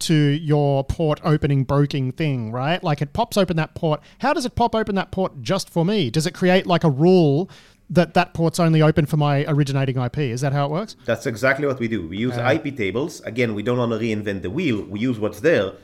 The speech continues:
Speaker 2: There is I P tables there. It's a Linux, very small, thin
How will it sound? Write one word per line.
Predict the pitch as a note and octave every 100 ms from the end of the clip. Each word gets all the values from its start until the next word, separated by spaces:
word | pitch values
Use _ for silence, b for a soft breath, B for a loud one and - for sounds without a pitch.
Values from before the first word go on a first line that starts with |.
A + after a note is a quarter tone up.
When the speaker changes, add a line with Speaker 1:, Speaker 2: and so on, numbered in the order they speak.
| B
Speaker 2:
There | F#2+
is | F#2
I | A2 F3
P | G#3+
tables | G#2 F2+ E2+
there. | F#2+
It's | G#2 -
a |
Linux, | F2 G2 G2+ - -
very | F2+ A#2
small, | B2 B2 G#2+ G#2 F2+ B B B _
thin | - C#3 B2+ A#2